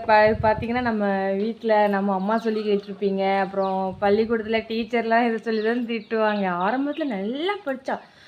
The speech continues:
"வர வர மாமியா கழுதை போல போனாலாம், அந்த மாதிரி ஆயிப்போச்சு நீங்களாம்," அப்படிங்கிற மாதிரி திட்டுவாங்க.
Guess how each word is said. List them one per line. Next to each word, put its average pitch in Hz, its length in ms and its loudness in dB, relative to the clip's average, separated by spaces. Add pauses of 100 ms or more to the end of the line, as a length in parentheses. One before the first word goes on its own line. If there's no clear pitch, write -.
(180)
"வர 214 240 2
வர 254 260 4
மாமியா 262 400 0
கழுதை 247 360 2
போல 247 240 0
போனாலாம், 214 320 -2
அந்த 208 360 2
மாதிரி 262 380 4
ஆயிப்போச்சு 247 500 0
நீங்களாம்," 202 640 0
அப்படிங்கிற 190 400 -2
மாதிரி 208 300 -2
திட்டுவாங்க. 202 880 -2